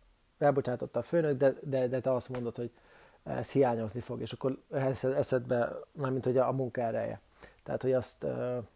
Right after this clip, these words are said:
látni, ö, látni, meg tudod jeleníteni magad előtt ezt a képet, mert az egyik legerősebb memória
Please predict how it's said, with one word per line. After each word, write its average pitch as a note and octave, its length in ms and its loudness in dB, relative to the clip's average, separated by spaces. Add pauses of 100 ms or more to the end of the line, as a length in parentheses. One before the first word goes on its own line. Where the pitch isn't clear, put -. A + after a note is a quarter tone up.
(880)
látni, A#2+ 360 0 (420)
ö, C#3+ 480 -4
látni, C3+ 540 0 (160)
meg D3 180 0
tudod C3 180 4
jeleníteni B2 500 6
magad A#2+ 240 2
előtt A2+ 240 -2
ezt - 160 -6
a A#2 100 -2 (120)
képet, B2+ 340 0
mert B2+ 120 -2
az B2 80 0
egyik D3 160 2
legerősebb C#3 600 6
memória B2 760 0